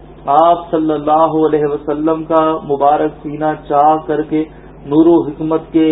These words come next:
خزانوں سے معمور کیا گیا تاکہ آپ کے قلب مبارک میں اتنی وسعت اور صلاحیت پیدا ہو جائے کہ آپ دیدار الہی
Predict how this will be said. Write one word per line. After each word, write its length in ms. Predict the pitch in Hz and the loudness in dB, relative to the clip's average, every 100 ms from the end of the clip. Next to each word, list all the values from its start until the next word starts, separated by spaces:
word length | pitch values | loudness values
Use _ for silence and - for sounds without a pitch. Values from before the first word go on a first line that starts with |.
| 151 139 - | 2 0 -2
خزانوں 460 | 135 143 151 156 160 | -2 -2 -2 -4 -2
سے 120 | 165 147 | -2 0
معمور 460 | 135 135 151 175 156 | -2 -2 -2 -2 -2
کیا 240 | 147 147 | 0 0
گیا 240 | 151 156 156 - - - - | 2 2 0 -2 -18 -20 -2
تاکہ 580 | 165 175 175 190 165 160 | 2 2 2 0 2 2
آپ 340 | 170 185 175 | 2 0 -2
کے 100 | 180 - | -2 -2
قلب 260 | 180 180 175 175 | 0 2 2 0
مبارک 580 | 160 147 147 160 185 180 | 0 2 2 2 0 -4
میں 140 | 175 160 | -8 -8
اتنی 380 | 165 175 175 175 139 | -4 -4 -2 -4 -4
وسعت 460 | 156 - 156 170 175 | -8 -6 -4 -2 0
اور 100 | 170 - | -2 -2
صلاحیت 760 | 151 143 151 151 147 190 226 - | -2 2 2 2 0 -2 -2 -2
پیدا 320 | 156 143 139 | -2 2 0
ہو 180 | 135 131 | 0 -2
جائے 460 | 123 123 123 131 175 220 - - - - - - | -2 -2 0 0 2 0 -2 -16 -20 -20 -20 -4
کہ 120 | 180 160 | -2 2
آپ 420 | 160 175 180 165 | 2 2 0 -4
دیدار 440 | 147 143 147 156 165 | -6 -2 2 2 4
الہی 480 | 160 156 156 151 | 4 4 2 2